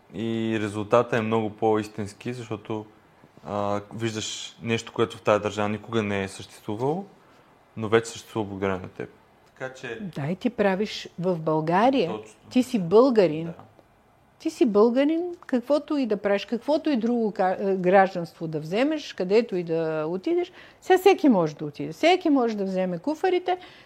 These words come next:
Speaker 2: Като отидем в чужбина, знаете, на, на всяко кафене, на всяко от това се говори на български, всякакъв вид, а... и така нататък. Кой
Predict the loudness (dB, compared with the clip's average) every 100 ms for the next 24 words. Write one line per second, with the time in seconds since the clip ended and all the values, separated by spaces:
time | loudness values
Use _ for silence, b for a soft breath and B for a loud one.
0 | B -4 0 4 4 6 2 0 -4 -2
1 | 0 2 2 6 6 6 2 -6 -4 0
2 | 2 2 2 4 4 2 2 2 2 2
3 | 4 4 4 4 4 2 0 2 2 0
4 | -4 2 0 0 -2 4 4 4 0 2
5 | 6 6 4 0 -2 0 0 B B B
6 | 2 6 8 6 2 4 2 6 4 2
7 | -2 4 6 8 8 6 6 4 2 2
8 | 0 -2 -4 -4 -4 -2 -2 2 2 2
9 | -2 -2 -2 -6 -10 b b b _ _
10 | 0 6